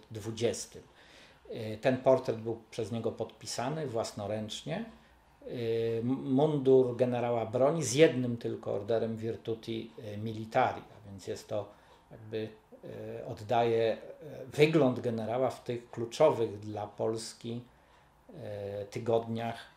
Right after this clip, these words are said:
e, sierpnia tysiąc dziewięćset dwudziestego roku. Chociaż książka ta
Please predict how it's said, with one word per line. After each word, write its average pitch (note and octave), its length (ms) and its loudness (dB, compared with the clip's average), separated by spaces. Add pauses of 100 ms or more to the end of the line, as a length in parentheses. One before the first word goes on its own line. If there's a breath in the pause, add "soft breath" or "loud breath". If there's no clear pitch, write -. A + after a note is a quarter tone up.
(220)
e, A2+ 80 -12
sierpnia A2 500 -6
tysiąc - 360 -10
dziewięćset G2+ 460 -10
dwudziestego G#2 560 -8
roku. - 280 -4 (140)
Chociaż C3+ 260 -4
książka A3 400 0
ta C#3 280 0